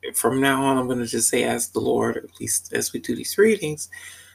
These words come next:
And I only say that just in case you don't know it. If you look at the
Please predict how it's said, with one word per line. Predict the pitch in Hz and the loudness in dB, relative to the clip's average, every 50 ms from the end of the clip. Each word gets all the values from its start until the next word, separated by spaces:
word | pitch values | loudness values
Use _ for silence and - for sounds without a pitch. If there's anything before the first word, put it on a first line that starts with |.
| _ _ _ _ - | _ _ _ _ 0
And | 131 135 131 | 2 4 4
I | 123 | 4
only | 123 123 135 156 160 | 4 4 4 4 6
say | - - 196 190 185 | 6 6 6 6 6
that | 175 156 143 147 - - | 6 4 2 0 0 2
just | 139 135 135 - - | 2 2 2 2 0
in | 147 147 | -2 0
case | - 143 143 135 - | 0 0 0 2 0
you | 143 135 | 0 0
don't | - 139 139 131 131 135 | 2 0 0 0 0 0
know | 170 190 175 143 | 0 2 2 4
it. | 135 135 135 | 4 2 2
If | 139 131 | 0 -2
you | 127 120 120 | -2 -4 0
look | 123 135 135 - | 0 0 0 0
at | - - | -6 -4
the | - - 147 143 143 | -4 -4 -4 -4 -6